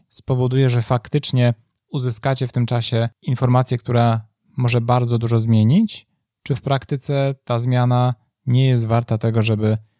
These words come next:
przez tydzień nie podejmować określonego działania. Więc to jest ta trudna część, bo wymaga dużej szczerości ze sobą.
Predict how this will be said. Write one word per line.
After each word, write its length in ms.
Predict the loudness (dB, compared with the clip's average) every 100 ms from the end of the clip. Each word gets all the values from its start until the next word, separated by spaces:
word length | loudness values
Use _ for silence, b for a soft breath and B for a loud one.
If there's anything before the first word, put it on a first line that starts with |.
| _
przez 220 | -10 -6
tydzień 260 | -2 2 2
nie 100 | 2
podejmować 520 | 2 2 2 2 0
określonego 500 | -2 -2 0 2 0
działania. 420 | 0 0 -2 -6 -14 _ _
Więc 220 | -4 -2
to 80 | -2
jest 160 | -2 -2
ta 100 | -4
trudna 280 | 0 0 2
część, 320 | 2 2 0
bo 160 | -2
wymaga 520 | 0 2 2 0 -2 -4 _
dużej 440 | -8 -6 -2 -2 -2
szczerości 560 | -4 -2 -2 -2 -4
ze 120 | -4 -4
sobą. 300 | -4 -6